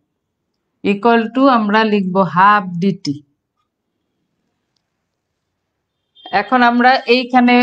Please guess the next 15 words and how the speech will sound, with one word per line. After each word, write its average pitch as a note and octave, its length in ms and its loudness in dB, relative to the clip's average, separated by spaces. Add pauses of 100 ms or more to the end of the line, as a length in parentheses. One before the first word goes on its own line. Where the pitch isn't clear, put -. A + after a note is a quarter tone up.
(120)
এইখানে A#3 420 0 (120)
বসিয়ে A#3 320 0 (120)
দিব, G3 160 0 (300)
দেখো G#3 240 -2 (100)
কি A3 180 0
আসে। G#3 280 0 (480)
তাহলে G3 280 0
উপরের A#3+ 500 0
পোরশনটা A#3 580 0 (260)
হবে, A3+ 260 -2
আমরা G#3 300 2
লিখব G#3 260 -2 (160)
হাফ G#3+ 240 4 (160)
ডিটি, A3 360 -10 (1900)
আর F3+ 220 2